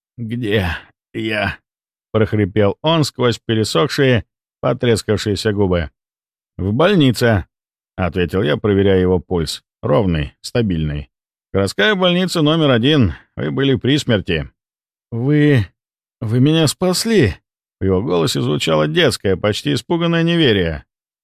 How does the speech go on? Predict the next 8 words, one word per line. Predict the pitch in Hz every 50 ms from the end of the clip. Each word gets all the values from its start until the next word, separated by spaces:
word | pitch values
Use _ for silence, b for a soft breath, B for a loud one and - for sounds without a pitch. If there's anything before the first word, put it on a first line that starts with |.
| _ -
«Да, | 90 95 104 123 160 180 185 175 147 - _ -
ножевое | 170 185 196 208 208 196 175 165
ранение | 170 180 180 165 127 110 107 101
в | 101
область | 104 95 101 107 107 -
сердца. | - 117 101 85 76 - - 85 76 71 _ _ _ _ _ _ _ _ -
Тампонада | 170 151 - 175 170 165 135 110 110 92
перикарда. | - 135 135 143 - - 127 113 101 95 85 87 87 80